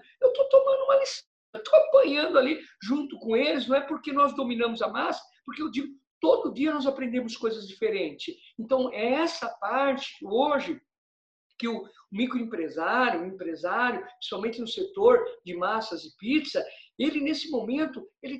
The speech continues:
tem que se reinventar. Não existe mais hoje. Tudo é novo para todos.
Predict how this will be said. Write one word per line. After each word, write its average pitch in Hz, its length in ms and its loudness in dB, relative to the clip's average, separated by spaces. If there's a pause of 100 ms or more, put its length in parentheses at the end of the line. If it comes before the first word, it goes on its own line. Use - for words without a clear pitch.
tem 302 180 -4
que 370 100 -12
se 240 220 -4
reinventar. 214 480 -6 (160)
Não 277 220 -4
existe 247 800 -6
mais 214 440 -4 (220)
hoje. 220 320 2 (240)
Tudo 330 300 0
é 269 40 0
novo 269 380 2
para 277 220 -2
todos. 220 480 2